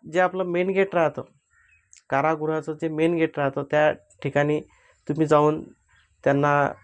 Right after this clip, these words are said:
सांगून विनंती करून गेट अंमलदारांना त्या ठिकाणी तुम्ही देऊ शकता. पण हे केव्हा? आता उदाहरणार्थ तुम्हाला या सर्व गोष्टी द्यायच्या आहे, तर सुरुवातीला त्याच दिवशी तुम्ही त्या कैद्याची किंवा त्या बंद्याची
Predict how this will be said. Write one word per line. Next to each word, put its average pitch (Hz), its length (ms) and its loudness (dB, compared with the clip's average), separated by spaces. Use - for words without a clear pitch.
सांगून 160 380 2
विनंती 175 400 2
करून 156 340 -2
गेट 156 180 2
अंमलदारांना 147 560 0
त्या 143 140 -2
ठिकाणी 147 300 -4
तुम्ही 165 300 -6
देऊ 147 260 2
शकता. - 320 -10
पण 170 120 4
हे 180 100 4
केव्हा? 190 420 6
आता - 180 0
उदाहरणार्थ 190 460 4
तुम्हाला 196 680 2
या 185 160 0
सर्व 185 260 0
गोष्टी 190 340 -4
द्यायच्या 170 380 2
आहे, 117 100 -12
तर 190 320 0
सुरुवातीला 190 520 0
त्याच 196 300 0
दिवशी 196 500 -6
तुम्ही 175 240 -4
त्या 185 200 0
कैद्याची 165 460 0
किंवा 160 140 0
त्या 170 140 2
बंद्याची 170 500 0